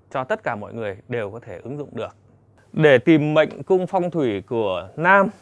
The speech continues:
thì chúng ta lấy số một trăm, trừ đi hai số cuối năm sinh của người đó. Ví dụ, nam sinh năm một nghìn chín trăm bảy mươi hai, chúng ta sẽ lấy một trăm trừ đi bảy hai,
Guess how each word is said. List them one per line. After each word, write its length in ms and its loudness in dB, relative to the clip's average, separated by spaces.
thì 80 -10
chúng 200 -6
ta 140 -4
lấy 260 2
số 260 -4
một 340 -6
trăm, 200 6
trừ 300 6
đi 140 6
hai 320 -2
số 220 0
cuối 420 0
năm 280 -2
sinh 320 0
của 140 -4
người 220 0
đó. 260 0
Ví 120 4
dụ, 300 4
nam 380 2
sinh 260 -6
năm 160 -6
một 120 -8
nghìn 240 -6
chín 240 -8
trăm 280 -8
bảy 160 -4
mươi 120 -10
hai, 360 -4
chúng 140 -2
ta 140 6
sẽ 140 -2
lấy 140 2
một 220 0
trăm 380 6
trừ 320 6
đi 160 -2
bảy 200 -2
hai, 260 -6